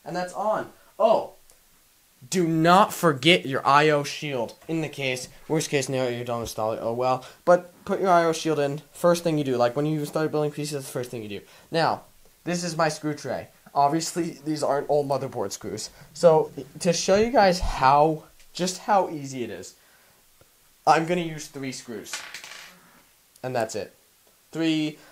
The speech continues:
'cause I don't even think I have a fourth, and I'll look for a fourth. But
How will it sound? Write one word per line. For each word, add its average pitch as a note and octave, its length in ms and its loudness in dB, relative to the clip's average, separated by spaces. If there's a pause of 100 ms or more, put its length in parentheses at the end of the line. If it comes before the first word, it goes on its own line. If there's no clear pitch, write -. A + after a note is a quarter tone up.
(120)
'cause - 160 -4
I D3+ 80 4
don't F#3 120 2
even F3+ 120 0
think F3 140 -2
I C#3+ 60 4
have C3 180 0
a C3 60 -4
fourth, B2+ 340 -4
and A2+ 140 -8
I'll C3+ 240 0
look E3+ 160 -4
for E3 140 -6
a B2 40 -8
fourth. A#2+ 360 -10 (560)
But C#3+ 360 0